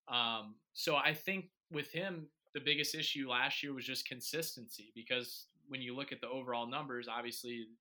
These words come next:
wasn't that impressive. It wasn't the kind of year that he wanted to. And he's got a great pedigree, being a third round draft pick out of, you know, a powerhouse in Mississippi State in the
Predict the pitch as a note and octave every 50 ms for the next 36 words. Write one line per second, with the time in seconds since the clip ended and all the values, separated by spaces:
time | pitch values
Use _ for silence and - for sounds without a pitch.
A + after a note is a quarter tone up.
0 | _ _ _ _ _ _ - B2 B2+ B2+ B2+ C3 B2 B2 A#2+ A2 _ - B2 C3
1 | - - D3 C3+ B2+ A#2 A#2 B2 B2+ B2 B2+ B2 - _ _ _ - - - _
2 | - B2+ - - D3 C#3 - C#3 B2 A#2 A#2+ C3 C3+ C3 B2+ A#2 - - C#3 C#3
3 | B2+ A2+ A#2 A#2+ C#3+ E3 D3 A#2 - - - A2+ A2+ A2+ B2+ C3 B2+ - C#3+ C#3
4 | C3+ B2+ B2 - B2 C3 C3+ - - - C3+ C3 C3+ A#2+ B2 B2+ B2+ C3 C#3 C#3
5 | C3+ - - B2 B2 B2 B2 A#2+ A#2 A2+ - - - B2 B2 B2 B2+ B2 B2 A#2+
6 | A#2+ A2+ A#2 A2+ A2+ A#2 A#2+ - - - C3 B2 A#2+ B2 A#2 A#2 A#2+ A2+ A2+ _
7 | _ - - - - _ _ _ _ - B2 B2 A#2+ A#2+ - - - C3 B2 C3+
8 | C#3 C3+ B2 - B2 B2 B2+ B2 - - B2 A#2+ B2 B2 - - - - C3+ B2
9 | - B2 A2+ - - B2 B2 B2+ C3 B2+ B2 A#2+